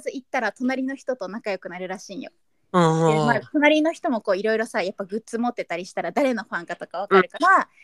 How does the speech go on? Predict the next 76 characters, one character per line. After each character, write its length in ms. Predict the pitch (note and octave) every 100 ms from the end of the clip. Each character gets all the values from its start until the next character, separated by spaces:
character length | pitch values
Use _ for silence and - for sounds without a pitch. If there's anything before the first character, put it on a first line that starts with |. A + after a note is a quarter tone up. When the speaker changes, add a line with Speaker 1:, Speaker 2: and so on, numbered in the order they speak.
| - - B3
Speaker 1:
「え 80 |
ー、 60 | B3+
何 180 | B3 D4+
々 180 | D4 B3
の 120 | G#3
フ 120 | B3+
ァ 60 | A3
ン 60 |
で 100 | G3+
す 120 | G3+ -
か？」 220 | A3 A#3+
っ 80 | -
て、 180 | F3 -
「あ、 80 | F#3+
何 180 | A3 C4+
々 200 | C#4+ C4+
さ 140 | D4+
ん 80 | B3+
で 80 | C4+
す 120 | -
か？」 200 | G#3 A#3
み 100 | A#3+
た 120 | - E3+
い 40 |
な 80 | E3
言 200 | G3 F3+
っ 40 |
て、 60 | F3
Speaker 2:
う 40 |
ん 40 | F3
う 120 | D#3
ん。 60 | - _ _
Speaker 1:
「あ、 100 | G#3+
何、 200 | A3 G#3
そ 160 | - A3
う 20 |
で 100 | G#3+
す」 60 | A3 G3
っ 40 |
て 60 | A3
言 60 | F#3+
っ 20 |
た 80 | G#3+
ら、 60 | -
「あ、 40 | - _ -
じ 80 | G#3+
ゃ 20 |
あ 40 |
私 340 | G3+ - B3+ B3+
も 220 | D4 C4+
そ 120 | B3+
の、 340 | A3 G#3 G3+ -
あ 120 | G3+
の、 180 | F#3+ F3+
何 180 | G#3+ A3
々 160 | G3+
が 100 | F#3
来 100 | -
た 120 | -
時 240 | G#3 G3 G3+
に 120 | A#3
全 220 | - C4+
力 240 | B3+ B3+ A3
で、 120 | A3
あ 60 | G#3+
の、 100 | F#3+
呼 140 | B3
び 100 | A#3+
ま 120 | B3
す 140 | C4+ G3
ね」 200 | D#3+ F3
っ 60 | -
て 80 |
言 80 | E3
っ 40 | - - B4
て、 160 | G4